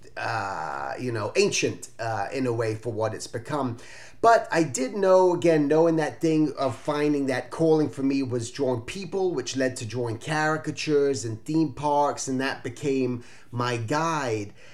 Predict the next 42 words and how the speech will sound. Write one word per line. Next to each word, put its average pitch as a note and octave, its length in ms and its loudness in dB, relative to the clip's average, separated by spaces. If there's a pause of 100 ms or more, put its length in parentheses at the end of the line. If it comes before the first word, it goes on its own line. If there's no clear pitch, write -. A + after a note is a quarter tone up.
(140)
And F#3 160 0
that's C4 220 0
what A#3+ 100 -2
I G3 120 4
would E3+ 160 0
suggest C#3 600 0
to C#3+ 60 -2
people D#3 560 -4
out D#3 380 2
there. B2+ 480 2
There, D#3 320 2
there D#3 240 4
are G#3+ 240 10
a G3 60 6
lot E3+ 200 6
of B2 160 -2
options C3 560 -2
out A#2 280 -2
there, A#2 260 -4
but C3 160 -8
you C3+ 160 -2
have E3+ 360 -4
to D#3+ 100 0
know D3 180 4
what C3+ 220 0
it B2+ 100 -4
is C3 200 -2
that C3+ 140 -4
you B2 120 -8
truly C3 420 -4
want. A#2+ 600 -4
Backing D3+ 720 0
up C#3+ 260 -4
into B2+ 420 -2
what D3 280 4
is F3+ 160 4
that C#3 280 0
thing C#3+ 300 2
that B2 240 0
if A#2+ 180 -6
you D#3+ 300 0
had D3+ 480 -2